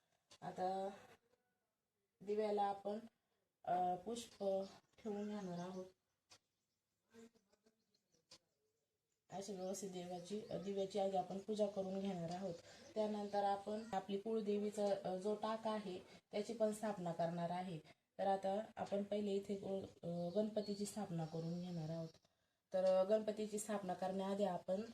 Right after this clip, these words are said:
अ, गणपतीला, अ, पाण्याने व दुधाने अभिषेक करणार आहोत आणि मग त्यानंतर गणपतीची स्थापना करून घेणार आहोत.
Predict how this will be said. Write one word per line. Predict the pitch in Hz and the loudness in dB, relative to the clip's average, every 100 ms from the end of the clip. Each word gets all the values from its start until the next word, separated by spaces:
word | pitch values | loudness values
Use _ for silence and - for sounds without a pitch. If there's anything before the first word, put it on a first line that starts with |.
| - - _ | -14 -20 _
अ, | 160 | 0
गणपतीला, | 175 196 196 190 190 196 214 240 - | 6 6 6 -2 0 0 -2 -4 -8
अ, | 196 185 180 | -6 -2 -2
पाण्याने | 180 196 190 190 185 196 | 0 0 0 -2 -2 0
व | 196 | 2
दुधाने | 202 208 202 190 | 2 2 2 0
अभिषेक | 190 202 202 180 - | 0 0 0 -4 -2
करणार | 175 175 175 | -2 0 -2
आहोत | 175 196 190 240 - - - - | 0 0 0 -2 -6 -16 -14 -6
आणि | 180 | -2
मग | 196 196 | -2 2
त्यानंतर | 196 190 185 180 214 240 | 2 2 -2 0 2 2
गणपतीची | 208 196 196 - 254 | 0 0 -2 -4 -8
स्थापना | 247 254 202 180 | -4 -4 0 0
करून | 165 165 165 | 0 0 0
घेणार | 175 175 160 | 0 -2 -2
आहोत. | 160 165 170 | -4 -4 -4